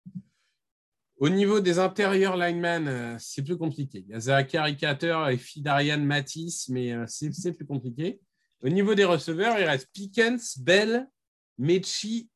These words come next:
Austin. Alors, monsieur Loïc, qu'est-ce qu'on fait avec tout ça ?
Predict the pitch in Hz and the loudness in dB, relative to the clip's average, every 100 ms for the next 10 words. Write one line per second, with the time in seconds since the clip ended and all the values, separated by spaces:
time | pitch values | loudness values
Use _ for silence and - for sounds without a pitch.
0 | _ - 202 - - 160 117 98 _ _ | _ 2 2 2 -8 -4 -4 -6 _ _
1 | _ _ _ - - _ _ _ _ _ | _ _ _ -20 -20 _ _ _ _ _
2 | - 120 135 185 247 277 - - 226 226 | -4 2 4 6 6 6 2 -6 -4 -2
3 | 202 - _ _ _ _ _ _ - 135 | -2 -8 _ _ _ _ _ _ -4 -2
4 | - _ _ _ - _ _ _ _ - | -2 _ _ _ -20 _ _ _ _ -4
5 | 175 - 120 214 170 120 - 190 - | -4 -4 -8 -4 -4 -4 -10 -18 -16